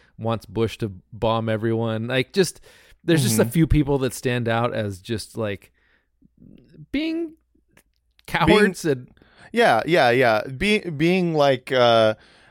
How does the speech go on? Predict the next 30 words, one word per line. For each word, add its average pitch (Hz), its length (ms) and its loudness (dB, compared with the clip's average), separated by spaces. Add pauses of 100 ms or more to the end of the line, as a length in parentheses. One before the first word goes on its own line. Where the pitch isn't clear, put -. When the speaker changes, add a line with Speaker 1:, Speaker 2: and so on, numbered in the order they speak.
(160)
Speaker 2:
performatively 180 1120 0
bloodthirsty 180 840 -2
because 139 320 0
they 131 80 2
were 123 200 2
so 131 640 2
insulated 127 680 0
from 160 160 0
Speaker 1:
Yeah. 170 240 2
Speaker 2:
any, 127 460 -2
like, 120 200 0
real, 120 880 2 (100)
uh, 107 480 2
fucking, 113 600 -2 (480)
you 135 140 -2
know, 98 320 -2 (260)
uh, 165 100 -12 (520)
consequences 170 1120 -2
of 139 180 0
that 147 200 2
bloodthirstiness. 151 840 -2
It 139 60 -2
was 117 140 -2
just 127 240 -4
like, 117 300 2
"Ooh, 196 200 0
I 139 100 4
can - 180 -2
brand 131 420 -2
this." 90 280 -12